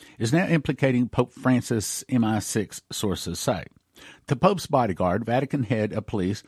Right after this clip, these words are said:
Domenico Giance, just resigned over the financial corruption,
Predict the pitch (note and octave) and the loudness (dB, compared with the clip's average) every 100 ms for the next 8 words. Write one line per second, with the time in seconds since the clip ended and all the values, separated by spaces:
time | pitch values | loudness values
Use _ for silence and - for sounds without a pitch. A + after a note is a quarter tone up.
0 | - _ - G#2 D3+ E3 D#3+ D3+ - _ | -20 _ -2 2 2 4 4 4 2 _
1 | G#2+ F2+ B2+ C#3+ C#3+ - D#2+ D#2+ A2+ - | -12 -2 2 4 4 0 -6 -4 -6 -8
2 | _ _ - _ D3 D#3+ D3+ A#2+ B2 A#2+ | _ _ -20 _ 2 2 2 2 4 2
3 | A2+ G#2+ G2+ B2 C3 D#3 - C3 - B2 | 2 -2 -2 2 4 4 2 -4 2 2
4 | A2 - A2 | 2 -2 -4